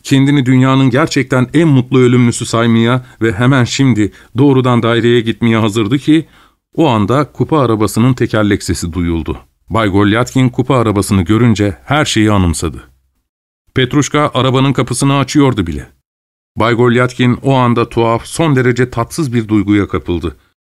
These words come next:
Bir an yüzü kızarmıştı sanki. Bir şey saplanmıştı yüreğine. Kupa arabasının basamağına ayağını kaldırıyordu ki birden döndü, Christian Ivanovich'in penceresine baktı. Yanılmamıştı.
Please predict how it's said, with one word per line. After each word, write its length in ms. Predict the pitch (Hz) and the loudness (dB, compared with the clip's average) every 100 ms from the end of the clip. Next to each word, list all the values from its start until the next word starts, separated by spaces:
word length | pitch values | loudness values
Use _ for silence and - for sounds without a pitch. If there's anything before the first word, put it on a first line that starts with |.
| _ _ - | _ _ -4
Bir 160 | 127 | 0
an 120 | 156 147 | 2 2
yüzü 280 | 127 127 | 2 0
kızarmıştı 560 | 123 104 101 95 87 90 | -2 -2 0 0 -2 -6
sanki. 420 | - 95 85 78 - _ _ _ _ _ _ - | -4 -4 -4 -10 -16 _ _ _ _ _ _ -2
Bir 140 | 120 | -2
şey 220 | - 156 | 0 0
saplanmıştı 640 | 127 107 - 101 95 - 98 | 0 -2 0 0 0 0 -4
yüreğine. 520 | 87 87 90 87 80 _ _ _ _ _ _ _ | -2 0 0 -2 -4 _ _ _ _ _ _ _
Kupa 260 | 165 180 165 | -2 0 2
arabasının 520 | 147 139 131 143 131 | 2 0 0 0 2
basamağına 500 | 123 135 131 127 127 | 0 2 2 2 2
ayağını 360 | 123 127 127 123 | 2 2 2 0
kaldırıyordu 720 | 120 117 120 117 123 120 147 | 0 0 2 2 2 0 -2
ki 340 | 156 156 - _ _ - | 0 0 -2 _ _ -4
birden 480 | 131 160 120 107 92 | 0 0 2 0 2
döndü, 400 | 104 95 143 165 - - _ | 0 2 0 -2 -10 -20 _
Christian 480 | - 160 160 175 165 | -2 0 0 -2 0
Ivanovich'in 580 | 147 151 160 156 139 156 | 0 2 2 0 0 0
penceresine 640 | 147 135 127 123 123 104 | 2 2 2 2 0 0
baktı. 360 | 85 - 73 - _ _ _ _ - | -2 -4 -12 -16 _ _ _ _ -4
Yanılmamıştı. 720 | 123 175 131 87 73 - | 0 2 2 0 -4 -10